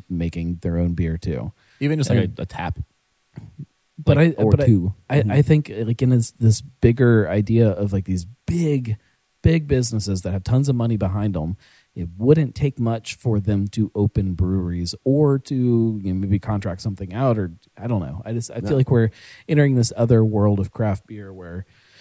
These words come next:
Speaker 1: and we've been talking about it for a long time, that, you know, the brands that are masquerading as craft that aren't really craft, like, we're gonna see that. Like, we're gonna see it in a different level too, the, in the next,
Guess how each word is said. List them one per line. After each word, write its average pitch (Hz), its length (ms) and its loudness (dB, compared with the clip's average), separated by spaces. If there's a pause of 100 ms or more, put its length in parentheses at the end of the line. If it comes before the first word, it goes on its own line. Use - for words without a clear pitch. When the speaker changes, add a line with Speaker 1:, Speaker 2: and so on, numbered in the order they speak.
Speaker 1:
and 190 80 8
we've 190 80 8
been 196 100 0
talking 131 300 4
about 98 160 0
it 90 60 -4
for 90 80 -4
a 90 40 0
long 90 220 -2
time, 107 540 0
that, 95 360 -2
you 95 80 -6
know, 87 340 -4 (360)
the 95 520 2 (720)
brands 107 680 0
that 101 140 -2
are 92 140 0
masquerading 95 800 -2
as 87 100 -4
craft 95 380 -4
that 98 100 -6
aren't 90 200 -2
really 95 240 -2
craft, 87 520 -6
like, 92 300 -10 (760)
we're 135 140 4
gonna 247 220 0
see 214 300 2
that. 98 340 0
Like, 98 140 -2
we're 123 100 4
gonna 175 120 6
see 180 200 2
it 143 60 0
in 123 40 -2
a 120 100 4
different 123 460 2
level 113 540 2
too, 92 420 2
the, 87 200 -6
in 92 220 -4
the 92 80 0
next, - 520 -6